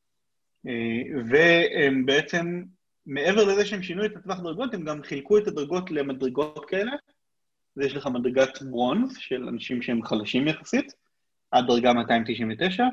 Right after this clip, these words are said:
יש לך סילבר, שזה כבר אנשים שהם מצדים את הגביעים בצורה עקבית, משלוש מאות עד חמש מאות תשעים ותשע,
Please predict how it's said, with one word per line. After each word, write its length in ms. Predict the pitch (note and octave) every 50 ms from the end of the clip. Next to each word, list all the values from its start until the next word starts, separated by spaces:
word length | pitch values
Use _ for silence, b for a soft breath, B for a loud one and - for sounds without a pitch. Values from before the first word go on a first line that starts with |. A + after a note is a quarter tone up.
| B3+ _ _ _ _ _ _ _ _ _
יש 140 | C3 - -
לך 160 | B2+ - - A#2
סילבר, 340 | - - G3+ G#3+ G3+ A#3+ A3
שזה 220 | F3+ - B2+ C3+
כבר 200 | C3+ - C#3 B2+
אנשים 260 | A#2+ A#2+ A2+ - C3+ B2
שהם 260 | - C3 A#2 A#2 A2+
מצדים 340 | A2+ - C3+ A#2 C#3 C#3 C3
את 100 | B2 C3+
הגביעים 320 | A2 A2+ B2 B2+ C3 B2+
בצורה 420 | B2 - - B2+ A#2+ A#2+ A#2+ A#2+ B2
עקבית, 460 | C3 C3 - - - F#3+ C4+ - - - _ _ _ _ _ _ _ _ _ _
משלוש 360 | C3+ B2+ - - C#3 - D#3
מאות 160 | C#3 B2+ A#2+ B2
עד 120 | A#2+ -
חמש 260 | - A#2+ C3 F3 F#3
מאות 140 | A3 G#3+ G#3+
תשעים 240 | - - A#3 A3+ A3
ותשע, 280 | A3 B3 A#3 A3+ C4+